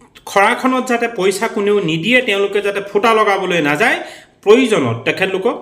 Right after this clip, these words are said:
আহ, মন্দিৰ ফালৰ পৰা তেখেতলোকক বঢ়াই দিয়ক, তেখেতলোকে আশীৰ্বাদ দিয়ক, ফুট দিয়ক, আহ, টিকা দিয়ক, যি অৰিহণা দিয়ে,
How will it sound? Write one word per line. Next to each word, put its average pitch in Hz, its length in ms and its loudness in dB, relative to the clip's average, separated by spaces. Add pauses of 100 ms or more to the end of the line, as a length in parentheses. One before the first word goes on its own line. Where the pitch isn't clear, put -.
(480)
আহ, 151 180 2
মন্দিৰ 214 480 0
ফালৰ 190 280 0
পৰা 190 160 -2
তেখেতলোকক 175 520 -4 (340)
বঢ়াই 147 340 2
দিয়ক, 156 240 -4 (160)
তেখেতলোকে 160 440 -4
আশীৰ্বাদ 151 520 -2
দিয়ক, 143 200 -2 (100)
ফুট 170 200 -2
দিয়ক, 143 320 -2 (360)
আহ, 135 260 4
টিকা 160 280 -2
দিয়ক, 147 280 -4 (920)
যি 160 200 0
অৰিহণা 180 460 6
দিয়ে, 170 240 0